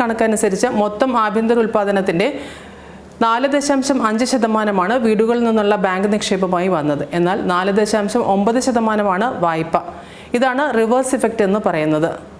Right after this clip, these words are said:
വായ്പ കൂടുകയും നിക്ഷേപം കുറയുകയും ചെയ്യുന്ന പ്രവണത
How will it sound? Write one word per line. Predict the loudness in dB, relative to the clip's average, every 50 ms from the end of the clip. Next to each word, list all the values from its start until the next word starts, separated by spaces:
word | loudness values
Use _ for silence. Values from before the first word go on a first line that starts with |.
| -20 -20 -20 -20 -20 -20 -20 -20 -6 -2 0
വായ്പ | 0 0 0 0 -2 -2 0 0
കൂടുകയും | 0 0 2 0 0 2 2 2 0
നിക്ഷേപം | 0 0 0 0 0 0 0 0
കുറയുകയും | 0 0 2 0 0 0 0 0 0 0
ചെയ്യുന്ന | 0 0 0 2 0 0 0
പ്രവണത | 0 0 0 0 0 0 2 0